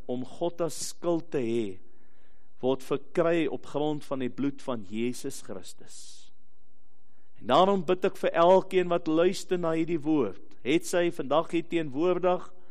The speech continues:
of op die kanale, dat U vir elkeen daardie sekerheid sal gee om in die regte verhouding tot God te kom, sodat U vir hom of vir haar en vir ons 'n skild kan wees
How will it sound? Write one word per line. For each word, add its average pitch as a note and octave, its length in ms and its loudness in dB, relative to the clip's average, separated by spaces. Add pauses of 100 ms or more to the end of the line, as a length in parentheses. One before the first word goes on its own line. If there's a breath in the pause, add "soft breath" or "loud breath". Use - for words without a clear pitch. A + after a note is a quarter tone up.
(440 soft breath)
of D3+ 220 4
op E3 160 0
die E3+ 100 -2
kanale, D#3+ 760 4 (680 soft breath)
dat C3+ 300 4
U F3+ 160 -2
vir - 260 0
elkeen F3 600 6
daardie F3+ 560 4
sekerheid E3+ 760 0
sal E3 200 -2
gee G2+ 500 -4 (1080)
om C#3 220 2
in D3 80 2
die D3+ 160 4
regte F3 420 4
verhouding C3 540 0
tot A#2+ 180 -4
God - 400 -2
te - 80 -2
kom, G2+ 440 -4 (580)
sodat C#3 500 2
U F3+ 160 0
vir D#3+ 200 -2
hom D#3+ 260 2
of E3+ 120 0
vir C#3+ 140 -2
haar C#3+ 280 2
en D3 80 -4
vir - 180 -4
ons C3+ 420 -2
'n A#2 60 -2
skild - 760 -2
kan E3 220 -2
wees A2+ 640 -4